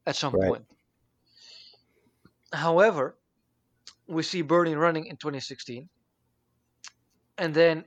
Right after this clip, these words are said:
Speaker 1: in twenty twenty, we see, uh, Elizabeth Warren coming pretty close with basically,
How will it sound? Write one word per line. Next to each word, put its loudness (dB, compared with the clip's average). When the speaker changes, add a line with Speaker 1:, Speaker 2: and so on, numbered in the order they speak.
Speaker 1:
in -8
twenty -10
twenty, -6
we -4
see, -10
uh, -8
Elizabeth 2
Warren 0
coming -6
pretty -2
close -6
with -2
basically, 2